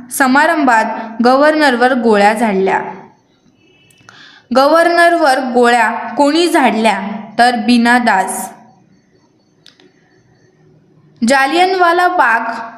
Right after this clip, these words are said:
हत्याकांडाला जबाबदार असणाऱ्या ओडवायर याचा वध सरदार उधम सिंग यांनी इंग्लंडमध्ये एकोणीसशे चाळीस साली केला.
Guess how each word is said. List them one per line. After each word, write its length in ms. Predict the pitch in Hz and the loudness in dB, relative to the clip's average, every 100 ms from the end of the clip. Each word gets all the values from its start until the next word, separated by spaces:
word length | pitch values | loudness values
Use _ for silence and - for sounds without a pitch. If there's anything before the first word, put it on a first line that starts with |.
| - | -2
हत्याकांडाला 1000 | 247 - 302 330 311 262 277 302 233 214 220 - - 226 | -2 0 -2 0 0 0 0 0 -2 -4 -10 -14 -6 -2
जबाबदार 520 | 240 277 285 339 349 | 0 0 2 2 2
असणाऱ्या 580 | 285 254 269 262 208 208 202 - - - | 0 0 0 0 -2 -4 -10 -16 -12 -2
ओडवायर 640 | 269 330 349 330 339 349 | 0 2 2 2 2 2
याचा 420 | 330 220 - 269 | 2 -2 0 -2
वध 600 | 277 240 220 214 220 - | 0 0 -2 -2 -6 -10
सरदार 540 | - 262 247 240 254 254 247 247 - 240 | -2 0 0 2 2 2 -4 -10 -6 -2
उधम 380 | 247 311 370 | 0 2 0
सिंग 400 | 359 - 294 247 240 - - 240 | -2 0 2 2 0 -8 -4 0
यांनी 340 | 240 240 240 | 2 4 4
इंग्लंडमध्ये 880 | 226 233 247 269 294 320 294 220 220 | 4 2 2 2 0 0 -2 0 0
एकोणीसशे 480 | 214 240 240 254 247 | 2 2 0 0 -2
चाळीस 540 | 247 240 214 269 - | 0 -2 -2 -6 -2
साली 280 | 240 202 233 | -2 -2 -6
केला. 440 | 233 208 156 107 | -4 -2 -2 -4